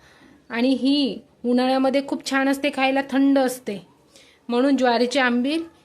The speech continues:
ही खायला चांगली असते.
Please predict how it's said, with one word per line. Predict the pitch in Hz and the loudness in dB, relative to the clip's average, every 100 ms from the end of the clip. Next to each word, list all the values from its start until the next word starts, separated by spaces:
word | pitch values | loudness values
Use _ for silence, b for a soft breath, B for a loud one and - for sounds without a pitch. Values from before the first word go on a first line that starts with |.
| _ | _
ही | 247 240 | -8 -2
खायला | 247 233 254 320 - b b b _ _ _ _ _ _ _ _ _ _ - | 0 2 0 -2 -6 b b b _ _ _ _ _ _ _ _ _ _ -2
चांगली | 277 262 247 | 0 2 0
असते. | 190 190 - | -2 -4 -12